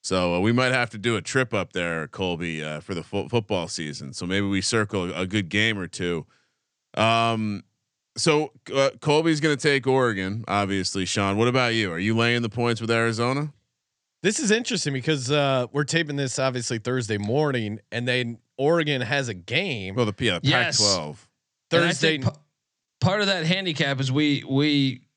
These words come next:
Speaker 3: if Arizona State beats Oregon, we hammer Oregon against Arizona on Saturday. Uh, Arizona State and Oregon play tonight, and Arizona State's historically had pretty good success against them. Um,
Speaker 2: Yeah,
Speaker 3: if
Speaker 2: I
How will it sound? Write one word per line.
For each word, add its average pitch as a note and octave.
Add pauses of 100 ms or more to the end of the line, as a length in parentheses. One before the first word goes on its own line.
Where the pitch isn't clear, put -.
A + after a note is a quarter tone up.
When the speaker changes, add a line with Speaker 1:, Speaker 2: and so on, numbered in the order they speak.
(440)
Speaker 3:
if D3+
Arizona F#3
State D#3+
beats D3+
Oregon, C#3
we A#2
hammer D3
Oregon A#2
against A2+
Arizona A#2
on G2+
Saturday. G#2+ (600)
Uh, B2 (240)
Arizona D#3+
State D3+
and C#3
Oregon C#3
play C#3
tonight, A#2+ (480)
and A#2+
Arizona C3+
State's C3
historically C3+
had A#2+
pretty C3
good A#2
success C3+
against G#2
them. F#2 (380)
Um, C#3 (440)
Speaker 2:
Yeah, D#3
Speaker 3:
if F3
Speaker 2:
I G3+